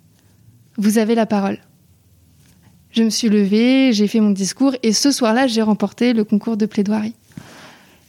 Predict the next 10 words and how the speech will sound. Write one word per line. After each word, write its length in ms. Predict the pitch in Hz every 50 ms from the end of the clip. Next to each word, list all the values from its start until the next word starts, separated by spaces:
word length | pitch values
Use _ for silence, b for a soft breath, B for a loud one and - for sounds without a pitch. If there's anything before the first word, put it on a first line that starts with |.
| B -
Et 320 | 240 240 269 294 311 302 - _ _
ça 160 | - - 240
a 40 | 220
été 180 | 214 220 269
un 140 | 247 220 202
déclic 440 | 185 202 233 226 - - 240 - _
très 200 | - - 285 277
profond 480 | - - 247 233 214 - - 240 220
pour 180 | - - 202 208
moi, 320 | 208 208 233 320 392 -